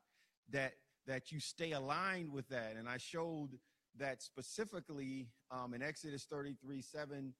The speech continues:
through ten and eleven, um, that when Moses would go in to pray, he would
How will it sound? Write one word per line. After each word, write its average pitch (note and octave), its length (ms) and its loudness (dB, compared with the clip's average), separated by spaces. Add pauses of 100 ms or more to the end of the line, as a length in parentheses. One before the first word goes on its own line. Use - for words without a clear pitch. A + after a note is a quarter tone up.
(360)
through C3+ 160 0
ten D#3+ 340 0
and C3+ 140 -2
eleven, C3 580 0 (840)
um, A#2+ 540 0 (120)
that B2+ 500 4 (1120)
when C3+ 340 2
Moses E3 500 2
would C3+ 140 0
go D3+ 320 4
in D#3 280 2
to B2+ 160 -2 (180)
pray, D3 540 2 (720)
he G3+ 200 4
would F3 200 0